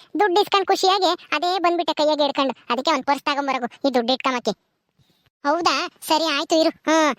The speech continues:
ನಮ್ ಮನೆಯವ್ರು ಬರ್ತಾರೆ, ಅವ್ರ್ ಬಂದ್ಮೇಲೆ ಹೇಳ್ ಹೋಗೋಣ ಬಿಡು. ನಮ್ ಅತ್ತಿಗೆ ನಾನ್ ಹೇಳಿದ್ರೆ ನಂಬಿಕೆ ಇಲ್ಲ. ಹಾ, ಅದೇನೋ ಹೇಳ್ತಾರಲ್ಲ, ಶಂಕದಿಂದ ಬಂದೇನೆ ತೀರ್ಥ ಅಂತನ, ಹಂಗೆ. ಹಾ, ಸರಿ, ಆಯ್ತು. ಒಂದ್ ಸ್ವಲ್ಪ ಹೊತ್ತು, ಒಂದ್ ಐದ್ ನಿಮಿಷ ನೋಡ್ಬಿಟ್ಟು, ಹ, ನಿಮ್ ಮನೆಯವ್ರು ಬಂದ್ಮೇಲೆ ಹೇಳ್ಬಿಟ್ಟೆ ಹೋಗೋಣ ಬಿಡು ರಾಣಿ. ಹಾ, ನಿಧಾನಕ್ಕೆ ಹೋಗೋಣ,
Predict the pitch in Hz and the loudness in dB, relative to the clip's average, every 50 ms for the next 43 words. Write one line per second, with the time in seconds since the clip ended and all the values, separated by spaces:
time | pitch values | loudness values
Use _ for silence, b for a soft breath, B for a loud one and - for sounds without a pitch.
0 | _ - 254 226 233 247 262 302 339 349 285 311 320 - - 370 349 320 381 427 | _ -6 -6 -4 -2 -2 0 0 0 0 0 0 -2 -2 -2 -2 0 0 -2 -4
1 | 320 B B B B 294 302 294 285 370 381 392 415 427 427 415 370 370 381 392 | -6 B B B B -2 -2 0 0 0 0 0 0 0 0 2 2 2 2 2
2 | 370 359 370 381 381 302 370 381 320 - _ - 294 311 302 - - 381 339 359 | 2 0 0 0 0 0 -2 -2 -4 -4 _ -6 -4 -4 -4 -2 -2 0 0 0
3 | 359 330 311 339 349 339 339 320 302 294 349 349 330 330 - 330 320 320 330 285 | 0 0 0 0 0 0 0 0 0 -2 -2 -2 -2 -2 -2 -2 0 0 -2 -4
4 | - _ - 294 302 302 269 - - _ _ _ - 262 285 311 320 330 311 320 | -4 _ -2 0 0 0 -2 -4 -8 _ _ _ -4 0 0 2 2 2 0 0
5 | 311 311 302 294 294 262 - 311 311 277 285 320 320 294 269 302 302 302 302 302 | 0 0 0 0 0 0 0 -2 -2 0 0 2 2 2 2 0 0 0 0 -2
6 | 294 - - 302 277 - 294 269 262 269 - 254 226 - _ - 262 269 262 254 | -2 0 0 0 0 0 0 -2 -2 -2 -2 -4 -4 -6 _ -6 -6 -4 -4 -4
7 | 269 - _ - 277 302 311 285 254 214 - _ _ _ _ _ _ _ _ _ | -6 -6 _ -2 0 0 0 0 -2 -4 -8 _ _ _ _ _ _ _ _ _
8 | _ _ _ _ _ - 320 311 339 381 403 349 311 339 359 - 302 - 302 311 | _ _ _ _ _ -2 -2 0 0 0 0 0 -2 -2 -2 -2 -2 -2 0 0
9 | - 330 339 - 349 330 339 311 302 302 320 294 330 320 - 359 294 285 302 294 | 0 0 0 0 -2 0 0 0 0 0 0 0 -2 0 0 0 -2 -2 -2 -2
10 | 320 330 302 349 302 311 302 349 359 B B B - 330 311 294 302 302 302 269 | -4 -2 -2 0 0 0 0 0 -2 B B B -4 -2 0 0 0 0 -2 -2
11 | 262 294 320 330 285 262 294 294 320 330 349 339 302 285 294 320 349 339 330 - | 0 0 0 0 0 0 0 0 2 2 2 2 2 2 0 0 0 0 0 0
12 | 330 311 294 302 285 254 240 254 269 269 262 262 262 240 b b _ 220 262 294 | 0 0 0 0 -2 -2 0 0 2 2 2 0 -4 -6 b b _ -4 -2 0
13 | 269 254 247 240 247 247 247 240 277 294 302 294 269 254 277 269 254 | 0 0 0 -2 -4 -4 -2 -2 -2 0 0 0 0 0 0 -2 -2